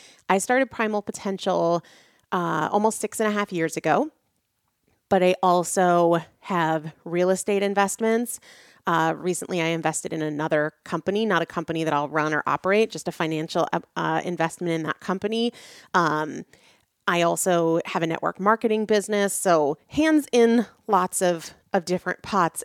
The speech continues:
And let me just say this, every single time it starts slow, right? When Primal Potential started, I initially thought that I would write a blog. And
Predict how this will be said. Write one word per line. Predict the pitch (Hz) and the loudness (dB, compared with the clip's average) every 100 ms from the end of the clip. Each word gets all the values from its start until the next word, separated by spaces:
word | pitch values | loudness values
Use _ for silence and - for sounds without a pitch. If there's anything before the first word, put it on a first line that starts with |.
| - | -6
And | 185 180 - | -4 -4 -4
let | 202 | -4
me | 233 | -2
just | 240 | -2
say | 214 | -2
this, | 196 170 - _ _ _ _ _ _ _ _ _ _ _ | 0 -2 -4 _ _ _ _ _ _ _ _ _ _ _
every | 220 220 202 233 233 | -2 -2 -2 -6 -6
single | - 196 190 190 | -4 -4 -2 -4
time | - - 170 175 | -4 -4 -4 -4
it | - | -4
starts | - 147 143 - | -4 -4 -4 -8
slow, | - - - - _ _ _ _ _ 160 | -6 -4 -6 -10 _ _ _ _ _ -6
right? | 170 - | -4 -2
When | 180 | -4
Primal | - 233 262 | 0 0 0
Potential | 262 247 220 202 | -2 -2 -2 -4
started, | - 185 175 | 0 0 2
I | 165 | 0
initially | 170 175 - 175 | -2 -2 -2 -4
thought | - 170 165 - - - - | -2 2 2 0 -20 -14 -2
that | 185 | 2
I | |
would | 175 165 | 2 2
write | 160 | 0
a | 151 | 0
blog. | 151 - - - - _ _ 196 | 2 2 0 -10 -20 _ _ -2
And | 180 175 165 | 0 0 -4